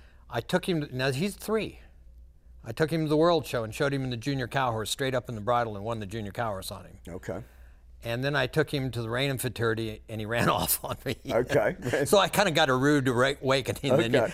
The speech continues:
Speaker 1: I kinda thought, "Okay, there's a line you gotta draw in the sand. <laughs> sand.
Speaker 2: Yeah.
Speaker 1: You don't wanna cross that."
Speaker 2: Yeah.
Speaker 1: And so I got a rude awakening there, and I learned a great lesson there.
Speaker 2: What
Speaker 1: And
Speaker 2: was it?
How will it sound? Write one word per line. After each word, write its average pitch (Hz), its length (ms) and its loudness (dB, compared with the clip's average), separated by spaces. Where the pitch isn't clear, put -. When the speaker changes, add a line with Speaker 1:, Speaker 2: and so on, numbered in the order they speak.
Speaker 1:
I 156 60 2
kinda 160 180 2
thought, 135 300 2
"Okay, 147 340 0
there's 160 260 0
a 160 60 -4
line 143 340 2
you 135 80 0
gotta 127 180 2
draw 127 220 4
in 120 80 -4
the 104 40 -4
sand. 143 380 0
<laughs> - 120 -6
sand. 127 380 2
Speaker 2:
Yeah. 127 80 -6
Speaker 1:
You 165 140 2
don't - 80 0
wanna 143 180 2
cross 113 380 0
that." 113 140 -2
Speaker 2:
Yeah. 110 160 4
Speaker 1:
And 135 200 0
so 170 120 2
I 180 120 6
got 185 160 4
a 147 100 6
rude 147 220 6
awakening 131 500 2
there, 117 120 0
and 123 80 2
I 127 80 4
learned 139 240 2
a 127 40 0
great 123 260 2
lesson 113 340 -2
there. 104 160 -6
Speaker 2:
What 160 120 4
Speaker 1:
And 151 80 -2
Speaker 2:
was 135 220 4
it? 90 100 -8